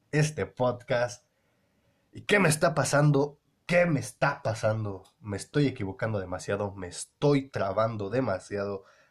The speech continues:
No sé qué onda, no me salía <laughs> la maldita introducción, entonces no sé qué me esté pasando. No me estoy alcoholizando, no estoy consumiendo alguna u otra cosa. Así que, qué jodido se está pasando.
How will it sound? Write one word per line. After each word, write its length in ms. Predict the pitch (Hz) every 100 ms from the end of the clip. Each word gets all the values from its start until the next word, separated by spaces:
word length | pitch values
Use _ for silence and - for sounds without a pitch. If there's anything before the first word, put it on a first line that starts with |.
| _ _ -
No 200 | 104 92
sé 200 | - -
qué 100 | 101
onda, 200 | 98 92
no 140 | 127
me 120 | 156 -
salía 480 | 98 101 - 110
<laughs> 0 |
la 160 | 98 92
maldita 420 | 92 98 95 - 98
introducción, 680 | 90 92 90 90 - 95
entonces 440 | 90 95 92 95 - - - _
no 140 | 147 156
sé 120 | 120
qué 100 | 98
me 60 |
esté 140 | 92 95
pasando. 400 | - 90 90 -
No 140 | 147 147
me 80 |
estoy 220 | 107 113 107
alcoholizando, 760 | 98 95 90 - 101 98 -
no 200 | 117 113
estoy 360 | 107 - - 101
consumiendo 500 | - 92 92 90 87
alguna 300 | 87 92 87
u 80 | 98
otra 280 | 120 98 101
cosa. 340 | 107 107 101 _ _ _ _ _ _ _
Así 160 | - _
que, 420 | 98 92 92 - _ _ _ _ -
qué 180 | 123 117
jodido 420 | - 95 92 90
se 120 | -
está 240 | - -
pasando. 560 | - - - 90 110